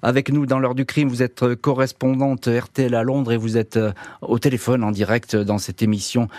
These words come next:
euh, de l'heure du crime. Si on, on, on fait appel à vous, Marie Billon, c'est que vous connaissez bien cette histoire et que cette histoire, elle a défrayé également la chronique, euh, en Angleterre. Il faut savoir que Anne Perry, euh, elle est de nationalité, euh, an-, anglaise. Euh, Marie Billon, euh,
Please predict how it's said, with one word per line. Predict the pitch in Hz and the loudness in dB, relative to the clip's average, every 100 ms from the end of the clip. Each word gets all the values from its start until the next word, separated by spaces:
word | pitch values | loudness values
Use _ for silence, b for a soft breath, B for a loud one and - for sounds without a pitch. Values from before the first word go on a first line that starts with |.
| B B | B B
euh, | 101 107 | 0 2
de | 107 | 2
l'heure | 110 113 | 0 -2
du | 117 | -4
crime. | - 139 | 0 0
Si | 113 - 123 123 | 0 -2 0 2
on, | 113 104 120 | 0 0 0
on, | 127 | 2
on | 117 | 0
fait | - 123 | 0 -2
appel | 104 117 | 0 0
à | 113 | 2
vous, | 151 | 2
Marie | 139 113 | 2 0
Billon, | 110 147 | 0 0
c'est | - | -2
que | - | -2
vous | 117 117 | 0 0
connaissez | 117 107 107 | 0 0 0
bien | 113 113 | 0 -2
cette | 107 - | -4 -8
histoire | - 202 | -4 -2
et | 143 | -2
que | - | -6
cette | 107 113 | -4 -4
histoire, | 107 - 151 | -6 -4 0
elle | 110 | 0
a | |
défrayé | 101 131 - 127 135 117 B B B | 2 -2 0 0 0 -2 B B B
également | - 170 160 151 147 | 0 2 2 2 0
la | 123 | 0
chronique, | 107 120 120 113 104 | 0 0 2 0 -2
euh, | 92 | 0
en | 92 104 | 0 0
Angleterre. | 98 101 113 156 113 | 0 -2 0 0 -2
Il | |
faut | - | -6
savoir | 92 101 120 | -4 -2 -2
que | - 104 98 B B | 0 0 0 B B
Anne | 98 107 | 0 2
Perry, | 98 101 107 151 113 | 2 0 0 0 0
euh, | 98 | -2
elle | 110 104 | -2 -2
est | 127 | -2
de | 104 98 | 0 -2
nationalité, | 98 - 98 98 98 - 135 110 B B - | -2 -2 -2 -2 -4 -2 -2 -2 B B -4
euh, | 101 - | -2 0
an-, | 98 87 | -2 0
anglaise. | 135 131 156 170 123 117 - | 0 2 2 0 0 0 2
Euh, | 117 110 B B - | 2 -2 B B -10
Marie | - 143 147 156 | 0 2 2 0
Billon, | 160 156 165 135 - - | 2 2 2 0 -8 -14
euh, | - | -8